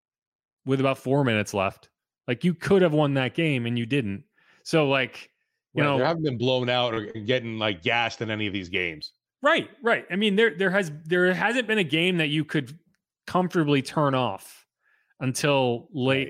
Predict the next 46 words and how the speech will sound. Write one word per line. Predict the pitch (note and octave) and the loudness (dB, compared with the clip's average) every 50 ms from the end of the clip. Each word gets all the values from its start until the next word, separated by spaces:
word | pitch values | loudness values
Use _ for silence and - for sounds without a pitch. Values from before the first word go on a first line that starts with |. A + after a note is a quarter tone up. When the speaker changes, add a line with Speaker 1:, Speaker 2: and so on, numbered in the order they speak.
| - - | -4 -2
Speaker 2:
Right. | |
Speaker 1:
like, | A#2+ B2 A2+ A2+ | -2 0 0 0
late, | A2+ B2 C3+ C3+ C#3 C#3 | 0 0 0 0 -2 0
late | C3 B2 A#2+ A#2+ | 0 0 0 0
in | A#2 A2 | -4 -6
the | G#2 | -6
fourth | - A#2+ G#2+ G2+ - | -4 -4 -4 -4 -4
quarter, | - - G#2 F2+ E2 E2+ F#2 | -6 -8 -8 -8 -8 -10 -6
right? | G2+ G#2+ A2 A2+ A2 | -4 -4 -4 -2 0
The, | B2 A#2+ A#2 | 0 0 0
the | A2+ B2 C3 | 0 0 0
end | C#3 D#3 D#3+ | 2 2 2
of | D3 | 2
the | C3+ A#2+ A2 - - | 2 0 -2 -4 -4
Pa-, | - B2 A#2+ | -2 -2 -2
Panthers | A#2 - - C3+ B2+ A#2+ G2+ A#2 G#2+ | -4 -4 -4 -4 -2 -2 -2 -4 -4
game, | G#2 A#2 A2+ A2 G#2+ G#2 G2 - _ - - - _ _ _ | -2 -2 -2 0 -2 -2 -4 -8 _ -20 -20 -20 _ _ _
you | - A#2 | -4 -2
know, | A2+ A2 G2+ | -2 0 0
the | G#2+ | 2
last | A2 A2+ A2+ A2 - | 2 2 2 0 -2
couple | - A#2+ G#2 G#2+ | -4 -2 -2 0
minutes, | G#2+ G#2+ G#2 G#2 G2+ F#2+ - - | 0 0 0 0 -2 -4 -4 -6
you, | G#2 G2 G2+ A2 - | -6 -6 -6 -6 -6
you | G#2 G#2 | -4 -2
didn't | G2+ G#2+ G#2 G2+ G2 - | -2 -2 -2 -2 -6 -6
feel | - A#2 G#2 | -6 -4 -4
like | G2+ G2 | -4 -2
you | G#2 G2+ | -2 -2
had | G#2 G2+ F#2 | 0 0 -2
a | F2+ | -4
chance, | - - A2 G#2 G2 F#2+ F#2+ - - - _ _ _ _ - | -4 -2 -2 -2 -2 -4 -6 -10 -14 -18 _ _ _ _ -8
and | A2 G#2+ | -4 -4
that's | G#2+ G#2 - | -2 -2 0
largely | A2+ A2 A2 G#2+ A2 A2 | 0 0 2 2 0 0
because | G#2+ A2 - A#2 G#2 G2+ | -2 -2 -2 -2 -2 0
of | G2+ | -2
that | G2+ F#2+ - | -2 -2 -4
sixty-seven-yard | - G2+ - - A2 G#2 G#2 G#2 F#2+ F#2 - | -6 -8 -4 -4 -4 -2 -2 -2 -4 -2 -2
touchdown. | G#2+ G#2+ - - - F#2 F2+ F#2 | -4 -4 -4 -4 -4 -4 -4 -6
Like, | F#2 F#2+ | -6 -6
that's | - G#2+ - - | -6 -6 -6 -6
when | G2 | -8
the | F#2 | -4
game | F#2 G2 G2+ F#2+ | -4 -4 -4 -4
ended. | F2+ F2+ F2 E2+ | -6 -10 -12 -14